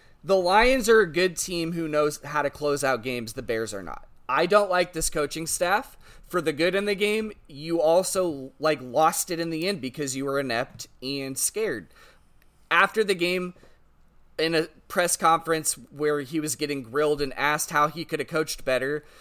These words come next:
Eberflus waxed poetic about all the times he made good play calls in the past games we won, like the two of, two or three of them this year. And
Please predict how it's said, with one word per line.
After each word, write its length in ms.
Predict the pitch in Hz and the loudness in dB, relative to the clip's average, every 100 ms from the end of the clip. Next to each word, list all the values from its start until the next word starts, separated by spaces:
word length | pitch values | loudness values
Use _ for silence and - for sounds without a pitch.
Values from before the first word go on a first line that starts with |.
| - _ _ _ | -20 _ _ _
Eberflus 680 | 170 190 202 196 190 185 - | -4 0 2 2 0 2 2
waxed 500 | 156 160 180 - - | 4 4 4 -2 -4
poetic 460 | 196 165 165 175 170 | 0 2 4 2 0
about 280 | 151 151 143 | 2 2 4
all 180 | 147 151 | 0 0
the 140 | 160 | -2
times 340 | - 160 156 - | -4 -4 -4 -6
he 80 | |
made 260 | 165 151 135 | -4 -4 -2
good 220 | 156 165 | -4 -4
play 220 | - 139 | -2 -2
calls 360 | 135 139 147 - - | 0 0 0 -2 -6
in 140 | 156 | -6
the 80 | 160 | -4
past 340 | 202 170 185 | -2 -2 -2
games 240 | 160 147 143 | -4 -6 -6
we 120 | 147 | -6
won, 260 | 123 107 110 | -4 -4 -4
like 220 | 127 131 | -6 -6
the 60 | 120 | -10
two 240 | - 160 | -4 -2
of, 120 | 143 - - | -2 -6 -10
two 160 | 170 | -6
or 80 | 160 | -6
three 220 | 156 160 | -4 -4
of 80 | 151 | -4
them 120 | 143 | -4
this 200 | 123 - | -6 -6
year. 280 | 107 104 107 - - - | -6 -8 -10 -14 -20 -6
And 440 | 147 151 143 127 | -2 0 0 -4